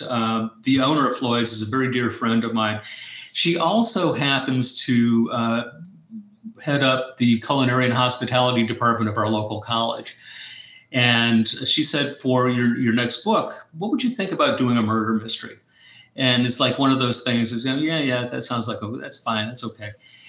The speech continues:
And then, you know, the, we're coming up on the book launch about a month out, and, uh, she says, "No, I'm serious. Let's, let's talk about doing a, a murder mystery dinner at the culinary school, and we'll do it as a fundraiser for both the school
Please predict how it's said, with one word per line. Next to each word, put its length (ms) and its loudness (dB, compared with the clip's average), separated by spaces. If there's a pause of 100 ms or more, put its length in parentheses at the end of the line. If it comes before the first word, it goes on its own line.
(240)
And 240 4
then, 360 2
you 120 0
know, 180 2
the, 340 -2 (200)
we're 80 -2
coming 280 0
up 160 0
on 480 2
the 60 -10
book 260 -6
launch 500 0
about 280 0
a 40 -2
month 280 0
out, 400 0 (140)
and, 580 0 (180)
uh, 160 -4
she 200 -2
says, 360 0
"No, 140 0
I'm 120 2
serious. 540 2
Let's, 320 -2
let's 460 -6
talk 220 -2
about 240 -2
doing 220 4
a, 120 -2
a 460 -6 (160)
murder 380 0
mystery 360 2
dinner 460 -2
at 160 -6
the 60 -10
culinary 460 -2
school, 480 -4 (600)
and 280 2
we'll 120 2
do 180 4
it 80 4
as 160 2
a 60 0
fundraiser 760 2
for 300 0
both 280 -2
the 80 -2
school 540 -2